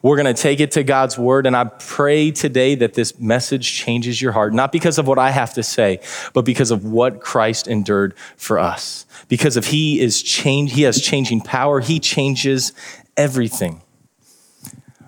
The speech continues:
Right now, we're in a message series that is called Mixed Feelings. And in this series, we're talking about real emotions. We're talking about real things that we go through, that we feel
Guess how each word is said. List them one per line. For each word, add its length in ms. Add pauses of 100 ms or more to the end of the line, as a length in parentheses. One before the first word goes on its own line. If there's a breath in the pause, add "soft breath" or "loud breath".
Right 140
now, 180
we're 140
in 60
a 60
message 360
series 280
that 100
is 100
called 220
Mixed 400
Feelings. 640 (560 loud breath)
And 140
in 120
this 220
series, 320
we're 100
talking 400
about 240
real 300
emotions. 720 (300 loud breath)
We're 100
talking 360
about 280
real 360
things 400
that 140
we 180
go 440
through, 320
that 140
we 120
feel 760